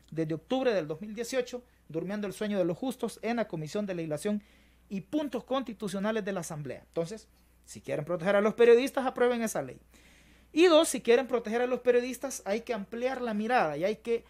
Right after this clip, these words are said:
abordar otros temas relacionados, por ejemplo, el acceso a la información pública. Toda esta cerrazón que ha habido de la información pública en el gobierno no puede seguir. Planteamos incluso la posibilidad de hacer una reforma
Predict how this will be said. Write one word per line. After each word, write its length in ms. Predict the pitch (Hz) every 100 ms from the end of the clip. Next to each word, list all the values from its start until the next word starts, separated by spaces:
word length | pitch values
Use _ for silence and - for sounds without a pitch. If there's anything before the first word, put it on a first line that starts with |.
| _ _ -
abordar 600 | 165 160 170 233 240 -
otros 480 | 277 330 320 247 -
temas 320 | 277 277 240
relacionados, 720 | 208 180 - 165 214 175 117
por 160 | - 139
ejemplo, 480 | 139 208 233 233 233 _ _
el 140 | 151 151
acceso 320 | - 208 240
a 20 |
la 60 | 214
información 540 | - 165 151 - 190
pública. 440 | - 185 117 _ _ _ _ _ _
Toda 280 | - 311 320
esta 220 | 202 202
cerrazón 760 | - 196 175 175 - 277 311 285
que 140 | 240
ha 40 |
habido 400 | 226 262 226 151
de 200 | 156 220
la 80 | 240
información 520 | 214 180 156 147 214
pública 340 | 196 240 226 185
en 80 | 165
el 80 |
gobierno 440 | 156 180 254 294 294
no 160 | 240
puede 220 | 196 254 254
seguir. 340 | - 143 - _ _ - _ _ _ _
Planteamos 480 | 156 151 190 214 220
incluso 400 | 202 226 233 233
la 160 | 175 160
posibilidad 720 | 247 233 202 180 165 214 240
de 120 | 170
hacer 280 | 151 202 214
una 180 | 214 185
reforma 760 | 143 - 240 262 240 226 220